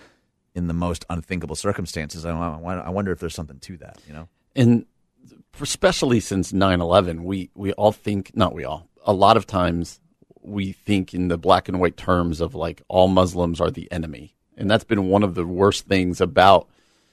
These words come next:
Speaker 2: moves in our culture. I think nine eleven certainly spurred that on.
Speaker 1: Yeah.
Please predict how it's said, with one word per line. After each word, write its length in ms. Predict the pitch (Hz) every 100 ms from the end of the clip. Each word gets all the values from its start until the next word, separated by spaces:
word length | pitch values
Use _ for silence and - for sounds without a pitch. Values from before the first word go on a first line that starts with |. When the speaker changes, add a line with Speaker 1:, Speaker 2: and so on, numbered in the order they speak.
| _
Speaker 2:
moves 360 | 98 120 117 90
in 100 | 85
our 120 | 82
culture. 480 | - 107 95 90 85
I 120 | 104
think 300 | 104 95 - 104 - _ _
nine 260 | 123 98 90
eleven 340 | 92 90 87
certainly 320 | - 101 95
spurred 360 | 90 - 90 87
that 160 | 85 82
on. 360 | 92 98 78 -
Speaker 1:
Yeah. 220 | 80 73